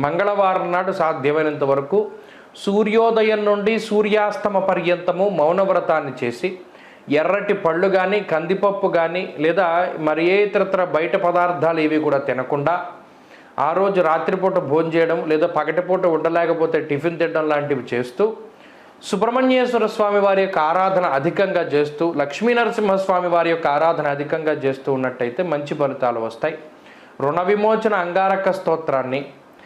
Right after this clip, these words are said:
లక్ష్మీ నరసింహ కరావలంబ స్తోత్రాన్ని ప్రతినిత్యం పారాయణ చేయండి, మంచి ఫలితాలు సంప్రాప్తమవుతాయి. ఓం శ్రీమాత్రే నమః. వీక్షకులందరికీ నమస్కారం. వారాహి అమ్మవారు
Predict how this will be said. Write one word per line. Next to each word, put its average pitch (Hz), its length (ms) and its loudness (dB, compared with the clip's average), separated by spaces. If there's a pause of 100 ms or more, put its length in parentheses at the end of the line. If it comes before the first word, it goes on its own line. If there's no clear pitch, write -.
(320)
లక్ష్మీ 175 400 0
నరసింహ 214 400 2 (100)
కరావలంబ 180 520 2
స్తోత్రాన్ని 160 640 0 (100)
ప్రతినిత్యం 190 500 0 (100)
పారాయణ 151 400 2 (100)
చేయండి, 139 280 0 (100)
మంచి 147 260 -4
ఫలితాలు 131 440 -2
సంప్రాప్తమవుతాయి. 110 760 -6 (1200)
ఓం 156 340 4 (220)
శ్రీమాత్రే 143 760 2 (260)
నమః. 117 200 0 (600)
వీక్షకులందరికీ 135 920 0
నమస్కారం. 113 520 -6 (360)
వారాహి 180 500 4
అమ్మవారు 175 400 6